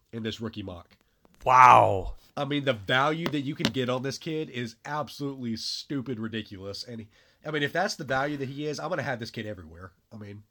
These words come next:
Speaker 2: Y-, yeah, if he goes in the first round, there's no way, no way that should happen. I, it just, it just can't. I mean, that, that's, that's crazy. The one thing about this, and I know this, this doesn't matter really, but I would not like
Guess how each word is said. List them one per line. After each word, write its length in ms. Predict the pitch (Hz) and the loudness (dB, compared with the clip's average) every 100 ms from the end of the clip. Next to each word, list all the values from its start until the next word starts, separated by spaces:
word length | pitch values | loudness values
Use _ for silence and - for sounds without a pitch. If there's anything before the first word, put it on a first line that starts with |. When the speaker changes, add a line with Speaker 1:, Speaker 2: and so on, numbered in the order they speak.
| - | -20
Speaker 2:
Y-, 480 | 156 139 165 170 151 | -18 -14 -8 -2 -2
yeah, 360 | 135 127 113 117 | 4 6 8 6
if 180 | 123 - | 4 0
he 120 | 202 | 4
goes 220 | 175 131 | 6 6
in 60 | 127 | 2
the 60 | |
first 340 | - 131 120 123 | 0 0 0 2
round, 260 | 117 120 | 2 4
there's 180 | 117 104 | 2 2
no 520 | 110 110 123 127 135 | 0 4 6 6 6
way, 640 | 131 113 110 107 98 90 - _ _ _ 120 | 4 4 6 6 2 -2 -10 _ _ _ -2
no 280 | 120 127 | 2 4
way 180 | 120 117 | 6 4
that 180 | 107 101 | 4 0
should 140 | 101 | -2
happen. 460 | 95 95 95 95 - - | -4 -2 -2 -4 -8 -8
I, 60 | |
it 300 | 127 135 123 120 | -8 -8 -6 -4
just, 160 | 117 | -2
it 80 | - | -2
just 200 | 110 107 | -4 -4
can't. 340 | - 117 95 - | -2 0 0 -2
I 60 | 113 | -2
mean, 120 | 104 | 0
that, 220 | 101 107 | 2 0
that's, 360 | 110 107 - - - - | 0 0 -2 -6 -12 0
that's 180 | 117 - | 0 0
crazy. 540 | - 120 113 117 117 - - - | 0 2 4 2 -2 -6 -20 -4
The 80 | 131 | 2
one 180 | 143 165 | 4 4
thing 160 | 185 | 4
about 300 | 143 127 107 | 4 4 4
this, 260 | 110 131 - | 4 6 4
and 100 | 123 | 2
I 60 | 113 | 4
know 240 | 113 113 | 4 4
this, 200 | 110 - | 2 0
this 260 | - - - | -6 -8 -4
doesn't 260 | 113 104 | -2 -2
matter 320 | 107 110 113 | 2 4 4
really, 320 | 107 113 113 110 | 2 2 4 4
but 200 | 110 - - - - | 2 2 -20 -6 6
I 120 | 127 | 6
would 220 | 117 110 | 6 0
not 420 | 104 107 107 120 | 0 0 2 2
like 460 | 120 117 123 - - | 2 4 2 0 -18